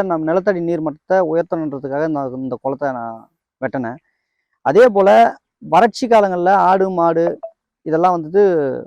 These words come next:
தண்ணி இல்லாத ரொம்ப தவிக்குது. அந்த சமயத்துல வந்துட்டு நம்ம கொ-, குளத்துல தான் வந்து அதிகமா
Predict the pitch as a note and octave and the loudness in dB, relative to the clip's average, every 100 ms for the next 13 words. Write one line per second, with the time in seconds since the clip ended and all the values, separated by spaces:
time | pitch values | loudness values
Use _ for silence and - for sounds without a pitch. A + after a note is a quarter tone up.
0 | D#4 _ _ - F#3 G#3+ F#3 E3 F3 D#3+ | -18 _ _ -4 -2 0 0 2 0 -2
1 | D#3 D3 C#3+ B2+ - C#3+ D#3 D#3+ E3+ F#3 | -4 -4 -4 -6 -8 -6 -4 -4 -4 -4
2 | F#3 D#3+ D#3+ F#3+ D#3 D3+ C#3+ C#3+ C#3 C3+ | -4 -4 -4 -4 -4 -6 -4 -4 -4 -6
3 | C3+ D#3 D#3 D#3+ C#3 D3 C3 C3 C3+ C#3+ | -8 -6 -6 -6 -4 -6 -4 -6 -6 -6